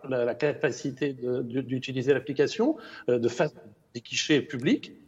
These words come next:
et d'autre part, aller vers, c'est-à-dire, mais ça a déjà été commencé notamment en Seine-Saint-Denis, c'est aller à, à domicile avec des aidants vaccinés, bien sûr,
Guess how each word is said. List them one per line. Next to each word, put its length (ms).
et 80
d'autre 280
part, 460
aller 220
vers, 340
c'est-à-dire, 420
mais 120
ça 100
a 60
déjà 200
été 200
commencé 400
notamment 340
en 60
Seine-Saint-Denis, 640
c'est 160
aller 280
à, 100
à 120
domicile 480
avec 240
des 180
aidants 380
vaccinés, 460
bien 160
sûr, 280